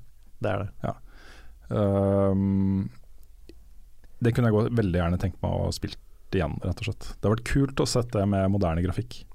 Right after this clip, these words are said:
Speaker 1: Mm.
Speaker 2: Jeg tror Konami kommer til å gjøre det, altså, bare for å cashe inn på,
Speaker 1: Det spørs det.
Speaker 2: på Metal Gear, selv om, eh, Kojima ikke er der lenger.
Speaker 1: Ja, hvis de lager et zombiespill ut av Metal Gear, så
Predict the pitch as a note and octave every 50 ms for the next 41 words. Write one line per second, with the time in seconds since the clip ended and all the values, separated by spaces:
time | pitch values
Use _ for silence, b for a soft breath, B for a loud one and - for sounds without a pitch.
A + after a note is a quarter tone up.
0 | - - - - C3 B2 A2 G#2 A#2 A#2+ - - - - - - - - - -
1 | - - - - - E2+ - - A2 G#2+ G#2 G#2 G#2 - A#2+ A2 F#2+ F#2 F2+ F#2+
2 | G2+ - G2+ F2+ E2 F2+ F#2 F2+ F2 F#2+ A2 A#2+ A#2+ B2 A#2+ A#2+ D3+ C3+ A2+ -
3 | - B2+ A2+ A2 - A#2 G#2+ G#2 G#2 G#2 G#2 G2+ - G2+ - - F#2+ F2+ F2+ -
4 | A2+ G#2 G2+ G2+ G2+ G2+ G2+ G2+ G2+ G2+ G2+ G2+ G#2+ - D3 C3+ - B2+ C3+ D3
5 | - - B2 G#2+ G#2 F#2+ - A2+ A2 G#2+ A2+ C3 B2+ - - - A#2 G#2+ G#2+ G#2+
6 | G#2+ G#2+ G#2+ G#2+ G#2 G2+ A2+ G2+ G2+ G2 G2+ G#2 G2+ - G2+ F#2 F#2 F#2+ F#2+ G2
7 | G2 G#2 A2+ - - - - - - - G#2+ A2 - B B B B B B B
8 | - B2 A2 - - A2 G#2 G#2 G#2 G#2+ G#2+ G#2 B B B B B B B B
9 | B2+ A2+ G#2 G#2 G2+ G#2+ - - - A#2+ G#2 G#2 A2+ A2+ - D3 C#3+ D3 D3 D3+
10 | C#3+ - D#3 D3 C#3+ C#3+ C3 - D#3 D3+ D3 C#3+ C#3 C3+ - D3+